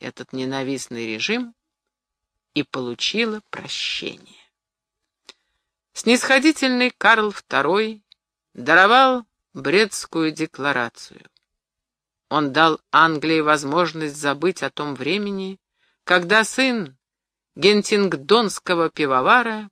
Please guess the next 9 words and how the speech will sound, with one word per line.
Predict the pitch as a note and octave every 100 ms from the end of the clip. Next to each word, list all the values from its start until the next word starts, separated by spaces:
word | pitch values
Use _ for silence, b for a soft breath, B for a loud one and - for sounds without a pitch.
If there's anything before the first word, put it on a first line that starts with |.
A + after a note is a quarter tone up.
| -
попирал | D#3 - D3 E3+ G#3
Людовика | F#3+ D3 B2+ C#3+ D3 D#3 D#3+ D#3 _ -
четырнадцатого. | - C3+ - A#2 G2+ _ - - - - _ _ _ _ _ _ _ _ _ _ _ _ _ -
Англия | C#3 D3 C#3 C#3+ C#3 C#3 - _ _
покаялась | - D3 - A3+ D#3 C#3 C3
в | -
своих | - C3+ C#3 C3
тяжких | - C#3+ - - -
прегрешениях | - C#3 C3+ C3 - A3 A3+ A3 G#3 _